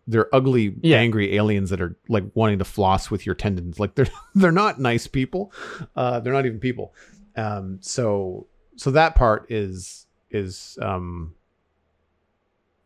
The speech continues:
Speaker 1: I guess in terms of the strategy of it, like, you kinda have to adjust. And every time you encounter a new enemy, like, I often die when, when encountering someone new because, like, you have to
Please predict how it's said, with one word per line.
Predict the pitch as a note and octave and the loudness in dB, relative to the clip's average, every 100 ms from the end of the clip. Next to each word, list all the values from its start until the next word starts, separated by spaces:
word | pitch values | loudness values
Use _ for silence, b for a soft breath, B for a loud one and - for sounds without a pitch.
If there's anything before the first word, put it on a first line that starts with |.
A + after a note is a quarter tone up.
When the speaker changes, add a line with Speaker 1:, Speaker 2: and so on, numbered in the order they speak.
| _ | _
Speaker 1:
I | C3 | 2
guess | B2 A#2+ | 4 2
in | A2+ | 0
terms | A#2 G#2+ | -4 -4
of | |
the | G2+ | -6
strategy | - A2 G#2 G2 | 0 2 2 0
of | F#2 | -2
it, | F#2 | -4
like, | G2+ G2 | -4 -4
you | A#2 | -4
kinda | - B2+ | 0 2
have | A2 A2 | 2 0
to | A2+ | 0
adjust. | G2+ G2 B2 G2+ - | -2 0 0 0 2
And | D3 | 2
every | F#3 | 2
time | F3+ F3 | 2 4
you | C#3+ | 4
encounter | A#2 - B2+ B2 A2 | 2 0 0 0 0
a | |
new | G#2 G#2+ | 0 0
enemy, | A2+ A2 F#2 F2 - b b b b b _ _ | 0 2 0 -4 -10 b b b b b _ _
like, | C#3+ C#3 | 4 6
I | D3+ | 8
often | C#3 B2+ - G2 | 6 4 2 0
die | F#2 E2+ D#2+ E2 _ _ _ _ _ _ _ _ - B2+ - - | 2 2 0 -8 _ _ _ _ _ _ _ _ -10 -10 -10 -4
when, | B2 A#2+ A2 A2 | 2 4 2 -2
when | A2+ G#2 | 0 0
encountering | G2+ A2 G2+ F#2 | 0 -2 -2 -4
someone | A2 G2+ F#2+ | -4 -2 0
new | G#2 | 0
because, | F#2+ G2 G#2 | 0 -2 -2
like, | G2 G2 | -4 -2
you | |
have | G#2+ G2+ | -2 0
to | G#2 | -2